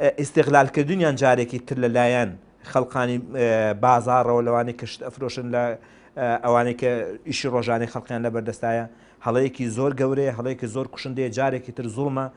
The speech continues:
لە ئەو چینەی کە کڕیاری شتە، حکوومەت زوڵمێکی لێ کردووە،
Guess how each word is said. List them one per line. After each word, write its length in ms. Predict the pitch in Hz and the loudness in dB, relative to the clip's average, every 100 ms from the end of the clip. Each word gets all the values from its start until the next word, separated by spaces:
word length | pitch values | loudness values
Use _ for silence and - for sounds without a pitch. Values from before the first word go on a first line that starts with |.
| - _ _ | -20 _ _
لە 160 | 113 123 - | -2 0 2
ئەو 100 | 160 | 0
چینەی 400 | 156 - 131 127 131 | -2 -8 -6 -4 -2
کە 120 | 127 127 - _ - | -2 -4 -18 _ -6
کڕیاری 500 | 127 113 139 131 123 - | -4 2 6 6 4 -2
شتە، 180 | 135 127 - _ _ - | -4 -4 -6 _ _ -4
حکوومەت 320 | 120 135 117 | -4 -2 -4
زوڵمێکی 420 | 110 147 135 139 131 | -4 -2 -2 -2 -4
لێ 80 | 120 | -4
کردووە، 380 | 127 123 127 | -6 -2 -2